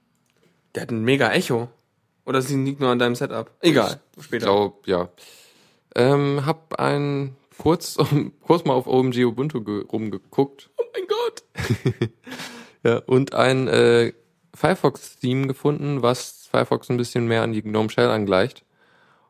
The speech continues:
Speaker 2: Und ja, das ist eigentlich ganz schick so. Hab's ein
Speaker 1: Mhm.
Speaker 2: bisschen benutzt. Ist
Speaker 1: Wo ist denn
Speaker 2: verändert.
Speaker 1: das? Hast du schon drin?
Speaker 2: Nee.
Speaker 1: Ach, nee, ist ja
Speaker 2: Ist
Speaker 1: X-Face.
Speaker 2: ist ja auch
Speaker 1: <laughs> Verdammt, ich bin so blind.
Speaker 2: Äh, ja. Ähm, die empfehlen da auch noch ein zweites Plugin, was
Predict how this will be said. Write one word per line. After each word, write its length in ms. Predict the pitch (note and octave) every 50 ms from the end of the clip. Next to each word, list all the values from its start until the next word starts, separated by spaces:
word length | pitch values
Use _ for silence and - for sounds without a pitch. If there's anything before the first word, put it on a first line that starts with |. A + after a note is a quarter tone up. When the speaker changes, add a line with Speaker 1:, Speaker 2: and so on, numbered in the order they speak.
| _ _
Speaker 2:
Und 600 | - A2 A2 A2 A2 A2 G#2+ G#2+ G#2+ G#2+ G#2 G#2+ - -
ja, 200 | E3 D#3+ A#2 F#2
das 160 | F#2+ - -
ist 120 | G#2+ - -
eigentlich 260 | - A#2+ B2 B2+ -
ganz 160 | D3 D3 D3+
schick 220 | - - D3 C#3 -
so. 300 | - F#2+ F#2+ G2+ G#2+ A2 - - - -
Hab's 200 | A2+ B2 C3+ C3
ein 60 | C3
Speaker 1:
Mhm. 40 | C3+
Speaker 2:
bisschen 180 | C#3 D3 A2+ A2
benutzt. 220 | A2 A2+ A2+ - -
Ist 160 | - - - _ _ -
Speaker 1:
Wo 80 | D3+ D#3+
ist 80 | - F#3+
denn 80 | E3+
Speaker 2:
verändert. 80 | D#3 E3+
Speaker 1:
das? 180 | F#3+ - - -
Hast 140 | D3+ - -
du 40 |
schon 60 | C#3+ D3+
drin? 260 | E3+ G3 B3 - B2
Speaker 2:
Nee. 260 | A#2+ A#2 A2+ A#2 A#2 - B2+ -
Speaker 1:
Ach, 100 | - C3+
nee, 80 | D3+ D3
ist 80 | C3+
ja 80 | B2 C#3+
Speaker 2:
Ist 60 | D3+
Speaker 1:
X-Face. 400 | D#3+ - - - B2+ B2+ - - -
Speaker 2:
ist 120 | - - -
ja 80 | G#3+
auch 40 | A3+
Speaker 1:
<laughs> 560 | G#3 - C4 A#3 - B2 - - - - - -
Verdammt, 560 | - D#3 D#3 C#3 D#3 D#3 D3+ D3+ F3+ D#3+ D#3 - F#3
ich 160 | F3 F3 - - D#3+ E3
bin 100 | D3+ E3
so 120 | E3 D#3+ D3
blind. 480 | C3+ C#3 D3 D3+ D#3+ D#3+ D3+ D3+ - - _ _ - _ -
Speaker 2:
Äh, 240 | G#3+ D3+ C3 B2+ B2 C3 C#3+ _ _ _ _ - D#3 D#3 D#3 D#3 D#3 -
ja. 140 | B2 A#2 A2+ - _ _ _ _ _ _ _ _ _ _ -
Ähm, 480 | G2 A#2 A#2+ B2 B2 A#2+ B2 B2 B2 - -
die 160 | - B2 B2+ A#2
empfehlen 340 | B2 C3 B2 - C#3 D3+ D#3
da 60 | C#3+
auch 80 | C3+ C3+
noch 100 | C3 C3
ein 100 | C3 B2+
zweites 480 | - - - - - C3+ - F3+ F3
Plugin, 480 | - - F3 E3 D#3+ - E3 F3+ G3+ - _ _ _ _ _ _ _ _ -
was 540 | C3+ A#2+ A#2 A#2+ B2 A#2+ - - - -